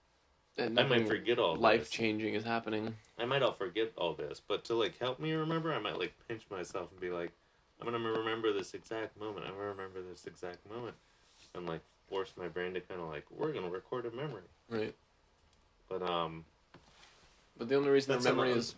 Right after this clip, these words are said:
Speaker 1: re-, remembered is because you think about it.
Speaker 2: Yeah.
Speaker 1: So it's just, like, you choose what memories you wanna think about, and that's why there's all these repressed memories, right? It's
Speaker 2: I
Speaker 1: like
Speaker 2: think
Speaker 1: you
Speaker 2: you choose what to remember on some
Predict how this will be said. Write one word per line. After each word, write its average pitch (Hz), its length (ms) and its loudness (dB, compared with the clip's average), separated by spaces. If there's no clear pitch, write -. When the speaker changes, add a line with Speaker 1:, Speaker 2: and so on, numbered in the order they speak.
Speaker 1:
re-, 107 180 0
remembered 117 500 2
is - 100 2
because 110 400 0
you 113 260 0
think 120 160 -2
about - 280 -4
it. 76 120 -6
Speaker 2:
Yeah. 98 180 -6
Speaker 1:
So 110 160 2
it's 107 100 2
just, 120 300 -2
like, 117 220 -2
you 120 140 0
choose 131 560 2
what 113 180 2
memories 110 460 0
you 110 80 -2
wanna 104 180 -2
think 107 220 -4
about, 95 300 -4
and 95 120 -6
that's - 160 -6
why 104 120 -4
there's 107 200 -4
all 107 80 -2
these 110 160 -6
repressed 107 380 -6
memories, 104 360 -6
right? 104 240 -6
It's 107 140 -10
Speaker 2:
I 107 40 2
Speaker 1:
like 110 100 -4
Speaker 2:
think 110 160 0
Speaker 1:
you 101 60 -4
Speaker 2:
you 98 40 -8
choose 104 320 -8
what 101 220 -4
to 92 60 -6
remember 90 460 -6
on 71 140 -12
some 85 160 -18